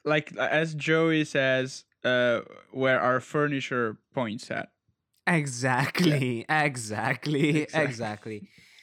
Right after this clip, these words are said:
Speaker 2: So my biggest problem, which,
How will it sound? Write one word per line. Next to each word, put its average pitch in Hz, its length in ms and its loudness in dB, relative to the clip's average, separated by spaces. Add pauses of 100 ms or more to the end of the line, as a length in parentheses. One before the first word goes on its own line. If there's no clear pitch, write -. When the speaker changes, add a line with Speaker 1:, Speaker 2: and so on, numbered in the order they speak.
(540)
Speaker 2:
So 190 500 2 (260)
my 285 680 0 (520)
biggest 247 440 -6
problem, 117 540 -8 (840)
which, 160 240 0